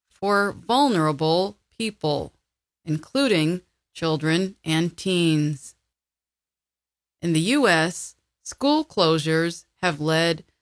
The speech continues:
to a loss of mental health services for many students. Okoya notes that students are also experiencing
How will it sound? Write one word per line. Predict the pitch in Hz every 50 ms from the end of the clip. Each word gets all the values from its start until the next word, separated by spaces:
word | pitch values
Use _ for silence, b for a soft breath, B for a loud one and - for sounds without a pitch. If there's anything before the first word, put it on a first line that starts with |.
| _ _ _
to | - 175 160 160
a |
loss | 151 147 160 185 208 240 254 269 262 - - - - _ _ _ _ -
of | 180 180 165 - _ _
mental | 165 180 196 214 208 214 254 247 247 240 - -
health | - 269 269 269 269 - _ _
services | _ - - - 311 302 285 214 185 175 - - 175 170 180 185 - - _ _ _ _ _ _ _
for | _ _ _ - 240
many | 226 233 262 285 277 240 196
students. | - - - - 170 165 160 165 165 160 160 - - - - _ _ _ _ _ _ _ _ _ _ _ _ _ _ _ _ _ _ _ _ _ _ _ _ _ _ _ _ -
Okoya | 185 175 - - 226 226 247 269 269 247 202
notes | 175 165 160 160 156 165 175 170 - - - - _ _ _
that | 226 233 226
students | - - - 277 277 269 277 269 269 254 - - _ _ _ _ _ _ _
are | - 254 254
also | 254 277 339 370 - - - 196 180 180 190 196 -
experiencing | 202 208 - - - - 240 240 233 240 240 233 226 - - 247 240 233 240 240 -